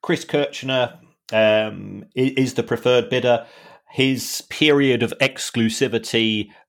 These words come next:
uh, expired at the end of the season, so which was the, the seventh of May. Uh, a-, and also the administrators', uh, funding. Uh, you know, they said they had enough money to, to pay for the rest of the, the twenty-one twenty-two season.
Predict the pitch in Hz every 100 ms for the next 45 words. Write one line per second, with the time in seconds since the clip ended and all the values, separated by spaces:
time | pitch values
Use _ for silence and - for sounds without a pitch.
0 | - - 104 - - - 113 113 117 -
1 | - 98 98 98 98 92 - 101 - 117
2 | 104 104 - 98 92 - - 95 87 -
3 | 78 - - - 101 87 - 87 101 113
4 | 110 _ _ - - 95 98 101 101 104
5 | 104 117 127 131 175 165 143 - 90 107
6 | 120 117 117 110 113 110 - 110 107 -
7 | 104 104 - - 101 101 98 - 135 127
8 | 95 85 85 - 98 92 101 98 110 107
9 | 98 101 95 104 104 104 104 98 95 98
10 | 90 - - - - - 107 101 95 98
11 | 92 95 101 - - 95 87 92 95 101
12 | - 95 92 92 92 92 - 95 87 87
13 | 95 92 - 135 104 85